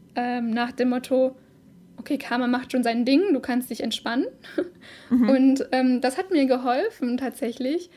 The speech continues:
Speaker 1: loszulassen und nicht mehr so sehr darüber nachzudenken, was jetzt andere Menschen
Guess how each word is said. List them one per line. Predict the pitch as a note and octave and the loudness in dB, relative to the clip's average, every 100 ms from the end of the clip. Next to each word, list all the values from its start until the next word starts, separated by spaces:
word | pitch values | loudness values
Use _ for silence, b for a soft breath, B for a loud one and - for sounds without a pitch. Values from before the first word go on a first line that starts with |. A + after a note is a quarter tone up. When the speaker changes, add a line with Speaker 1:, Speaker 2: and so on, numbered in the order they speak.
| b b b - | b b b -2
Speaker 1:
loszulassen | C#4 F4+ F4+ D#4+ B3 A#3 - A3 A3+ | 0 0 0 0 0 -4 -4 -4 -4
und | A#3 A#3+ C4+ | -4 -4 0
nicht | C4 C#4 | 2 2
mehr | C4 | 2
so | A#3+ | 0
sehr | B3+ | -2
darüber | B3+ B3 | 0 -4
nachzudenken, | A#3 B3+ C#4+ C4+ A#3+ A#3 B3 A#3+ B B B | -4 -4 -4 -6 -6 -4 -4 -6 B B B
was | - A#3+ A#3+ - _ _ - | -4 -4 -4 -12 _ _ -4
jetzt | A#3+ - | -4 -2
andere | A#3+ C4 B3 | 0 0 0
Menschen | A#3+ B3+ C4+ C4+ B3 A#3+ - | 0 0 0 0 -2 -4 -8